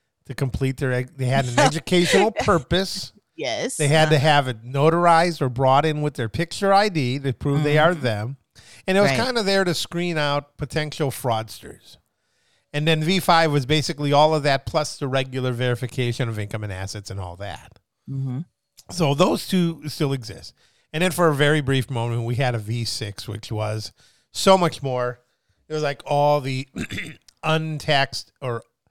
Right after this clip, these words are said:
Speaker 1: yeah, all the untaxed income that doesn't show up on a tax return. It was like all those questions from the fafsa broken down, what the student needed to answer those. And that luckily only lasted, I think, about a year.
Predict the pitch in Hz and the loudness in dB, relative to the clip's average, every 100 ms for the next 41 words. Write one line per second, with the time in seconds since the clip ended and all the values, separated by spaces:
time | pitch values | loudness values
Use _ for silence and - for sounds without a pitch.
0 | _ _ _ 143 127 127 160 135 143 143 | _ _ _ -4 2 4 4 2 -4 0
1 | 147 139 - 139 131 123 113 120 120 131 | 0 0 -4 -6 -4 -4 -4 -4 -4 -4
2 | 113 107 101 - 117 113 107 107 107 101 | -2 -2 -6 -4 -4 -4 -6 -6 -4 -4
3 | 101 - 131 135 139 131 135 120 120 117 | -6 -4 -2 0 -2 -4 -4 -4 -6 -8
4 | 120 113 - 104 104 104 98 _ _ _ | -8 -6 -4 -4 -4 -10 -12 _ _ _
5 | _ 123 127 113 117 110 95 95 95 107 | _ -2 0 0 -4 -4 -6 -8 -10 -10
6 | - 113 104 101 98 95 92 90 87 - | -6 -6 -6 -10 -10 -12 -14 -14 -14 -16
7 | 76 73 - - _ _ _ _ _ _ | -18 -20 -20 -20 _ _ _ _ _ _
8 | - - - _ _ - 160 202 165 165 | -20 -20 -20 _ _ -4 2 2 4 2
9 | 160 147 123 127 127 113 110 101 - 107 | 2 -2 -2 -2 -4 -4 -4 -4 -6 -8
10 | 90 - 127 - 110 90 87 90 90 85 | -10 -10 -10 -8 -8 -8 -10 -16 -18 -20